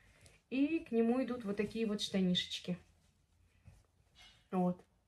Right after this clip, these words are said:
Смотрится, кстати, очень даже не-, неплохо. Очень хорошо смотрится. Сашке очень, кстати, нравится. И сейчас я буду вам говорить цену.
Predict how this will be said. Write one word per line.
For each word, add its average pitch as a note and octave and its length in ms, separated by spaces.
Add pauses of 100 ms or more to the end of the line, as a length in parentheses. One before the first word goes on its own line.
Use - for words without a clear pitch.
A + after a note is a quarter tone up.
(420)
Смотрится, B3 600
кстати, A#3 560
очень A#3 440
даже F#3+ 260
не-, G3+ 180
неплохо. A#3+ 880 (720)
Очень A#3+ 380
хорошо A3+ 500
смотрится. A#3 560
Сашке G#3+ 400
очень, G3+ 320
кстати, F#3+ 360
нравится. G#3+ 680 (360)
И D#4+ 140
сейчас C4+ 420
я A#3+ 100
буду A3+ 240
вам G3+ 180
говорить G3 440
цену. E3+ 500